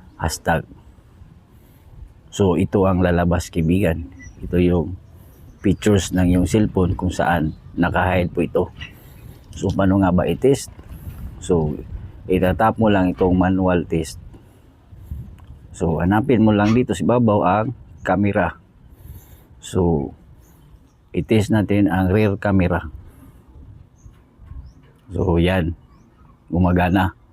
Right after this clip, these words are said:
Okay. Itong second rear camera. Yan, gumagana uli. Itong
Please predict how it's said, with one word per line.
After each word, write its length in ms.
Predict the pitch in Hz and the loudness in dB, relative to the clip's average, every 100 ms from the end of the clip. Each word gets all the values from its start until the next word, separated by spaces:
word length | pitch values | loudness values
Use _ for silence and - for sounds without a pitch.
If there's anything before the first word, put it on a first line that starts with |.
| - _ _ - | -20 _ _ -6
Okay. 160 | - 143 - _ _ _ _ - - _ - | -2 -2 -2 _ _ _ _ -20 -20 _ -6
Itong 240 | 104 92 | 0 0
second 560 | 85 104 - 107 101 98 | 2 0 2 2 2 4
rear 240 | 98 95 - | 2 2 -2
camera. 560 | - 90 87 85 73 - - - - - _ _ - - - _ - - - - - _ _ - | -2 2 2 2 -2 -8 -20 -20 -20 -20 _ _ -20 -20 -20 _ -20 -20 -20 -20 -20 _ _ -8
Yan, 240 | 85 82 | -4 -4
gumagana 560 | 80 82 90 92 90 87 | -2 0 2 2 2 2
uli. 240 | 92 92 - - _ _ _ _ _ _ _ - - _ _ _ _ | 2 2 -4 -20 _ _ _ _ _ _ _ -20 -20 _ _ _ _
Itong 480 | 92 - 104 101 | -2 2 2 2